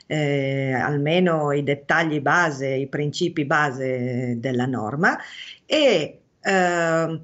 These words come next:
tutti i, i dipendenti in qualche modo sono responsabili di quello che fanno. Certo, non rispondono direttamente di fronte alla legge, ehm,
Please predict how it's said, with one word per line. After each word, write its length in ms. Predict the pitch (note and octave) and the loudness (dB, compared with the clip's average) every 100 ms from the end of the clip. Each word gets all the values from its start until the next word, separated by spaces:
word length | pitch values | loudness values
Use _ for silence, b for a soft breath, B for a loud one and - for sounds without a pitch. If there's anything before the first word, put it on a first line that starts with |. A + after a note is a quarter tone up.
| B B B B B B B _ _ _ - | B B B B B B B _ _ _ 0
tutti 480 | C#4 - - - | 0 0 -6 2
i, 1300 | F4+ G4 F#4+ - A3 G#3+ G3+ F#3 F#3 F3 E3+ E3 D#3+ D#3+ | 4 4 0 -2 0 2 4 4 4 2 -2 -2 -4 -2
i 120 | F3+ | -2
dipendenti 1000 | F3 F3 E3 D#3+ D3 C3 B2+ - C4 E4 | 0 0 0 -2 -2 -4 -6 -2 -2 0
in 120 | C#4 | 0
qualche 300 | B3+ B3+ B3+ | 2 2 2
modo 380 | B3 A3 C4 D4 | 2 2 2 0
sono 400 | C#4+ C#4+ C#4+ C4+ | 0 -2 2 2
responsabili 880 | A#3+ C#4+ - A#3+ D4 F#4+ B3 F3 E3 | 2 2 0 0 2 0 2 -2 -2
di 120 | E3+ | -6
quello 180 | F3 D#3+ | -2 -2
che 140 | D#3+ D3+ | -2 -4
fanno. 540 | - F2+ B2+ C3 C3 | -4 -4 -4 -6 -6
Certo, 400 | - G#3 F3 D3+ | 0 2 0 -4
non 160 | D3 D#3+ | -4 -4
rispondono 680 | D#3 - D#3 B3 D4+ D4 C4 | -6 -4 -2 0 0 2 2
direttamente 720 | F#3 F3+ F3+ D#3 E3+ A3 F3 | 2 2 0 -2 -2 -2 -2
di 100 | D#3 | -2
fronte 420 | D#3+ D#3+ F#3 F3+ | -2 0 0 2
alla 280 | D#3 D#3 D3+ | 2 2 2
legge, 720 | D3+ D3+ D3+ D#3+ D#3+ D#3+ - | 2 0 0 0 0 0 -4
ehm, 760 | - D3 C#3+ C#3+ C#3 C#3 C3+ | -4 -2 0 0 0 0 -2